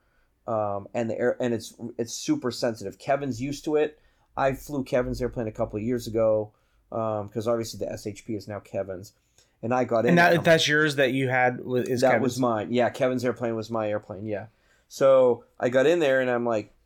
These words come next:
Speaker 1: "Jesus, Kevin, how do you fly this crazy thing?" And so my airplane and an S H P are quite different.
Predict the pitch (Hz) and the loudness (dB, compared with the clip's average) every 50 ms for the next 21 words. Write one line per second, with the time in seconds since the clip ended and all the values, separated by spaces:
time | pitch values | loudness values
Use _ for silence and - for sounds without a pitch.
0 | _ - - 127 131 110 101 - - - 123 107 104 104 110 113 120 113 107 - | _ -8 -6 -4 -4 -4 -8 -12 -8 -6 -6 -6 -6 -8 -8 -8 -8 -8 -10 -8
1 | - 92 107 113 107 110 - - - - - 107 98 - - - 87 90 101 117 | -6 -4 -4 -4 -6 -8 -16 -18 -16 -16 -16 -16 -20 -20 -16 -16 -14 -10 -6 -6
2 | 123 - 127 143 131 - 165 147 139 131 - - _ _ _ 135 135 143 156 170 | -4 -4 -4 -6 -2 2 4 4 4 2 0 -8 _ _ _ -2 0 2 4 4
3 | 165 151 156 156 151 - 147 139 139 135 123 120 117 113 123 127 120 - 135 120 | 4 4 4 2 0 -2 -2 -2 -2 -2 -2 -2 -2 -2 -2 -2 -2 -2 -4 -4
4 | - - - 127 113 101 95 - - 123 117 - - - - _ - 123 117 - | -6 -6 -4 -4 -2 -2 -4 -2 0 0 0 0 -2 -8 -18 _ -4 -4 -4 -4
5 | - 104 98 92 92 - - - - | -6 -8 -10 -10 -12 -14 -16 -18 -18